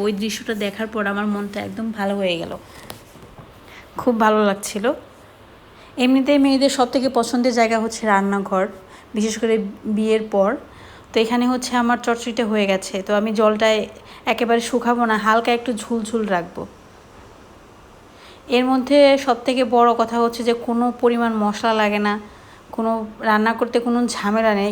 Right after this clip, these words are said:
কিন্তু স্বাদের দিক থেকে একদম একশোতে একশো। তো এদিকে হচ্ছে আমার মাছ ভাজা হয়ে গেছে, আমি এগুলো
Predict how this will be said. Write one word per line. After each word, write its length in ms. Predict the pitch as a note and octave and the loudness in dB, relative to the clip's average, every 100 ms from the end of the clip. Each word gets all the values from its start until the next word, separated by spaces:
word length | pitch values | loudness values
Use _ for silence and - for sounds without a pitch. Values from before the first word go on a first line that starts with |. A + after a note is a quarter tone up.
| G#3+ | -2
কিন্তু 160 | A3 A3 | -4 -4
স্বাদের 240 | A#3 A3 G#3+ | -2 -2 -2
দিক 100 | A3 A3 | -6 -4
থেকে 160 | G#3 G3+ | -2 -2
একদম 220 | G3 G#3+ G#3+ G#3+ - - - - - G3+ | -2 -2 -2 -4 -8 -16 -20 -20 -10 -8
একশোতে 280 | G#3 G3 F#3+ F#3 | -6 -4 -4 -4
একশো। 240 | - - - - - - - - | -6 -14 -14 -18 -20 -20 -20 -4
তো 60 | A3+ | -2
এদিকে 200 | A3+ A#3+ B3+ | 2 2 2
হচ্ছে 200 | B3+ B3+ B3 | 2 0 2
আমার 160 | A#3+ A3+ | 2 4
মাছ 160 | G#3+ A3+ G#3+ | 2 2 -2
ভাজা 200 | A3+ A#3 | -2 -2
হয়ে 180 | A3 G#3+ G#3 | 0 0 2
গেছে, 200 | G3 - G#3 | 0 -2 -2
আমি 120 | G3+ G3+ | -2 -2
এগুলো 200 | G#3+ | -2